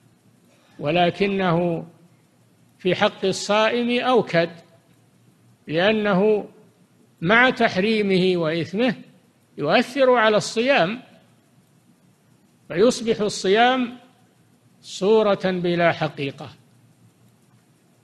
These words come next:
ولهذا قال صلى الله عليه وسلم: "رب صائم حظه من صيامه الجوع والعطش".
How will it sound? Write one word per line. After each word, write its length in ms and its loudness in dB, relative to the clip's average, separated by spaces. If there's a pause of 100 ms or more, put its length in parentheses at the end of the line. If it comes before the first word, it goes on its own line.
(160)
ولهذا 500 2
قال 380 0
صلى 300 -2
الله 540 4
عليه 420 0
وسلم: 680 -4 (1200)
"رب 400 0
صائم 720 0 (300)
حظه 840 -2 (640)
من 320 0
صيامه 580 2
الجوع 600 -2
والعطش". 880 -4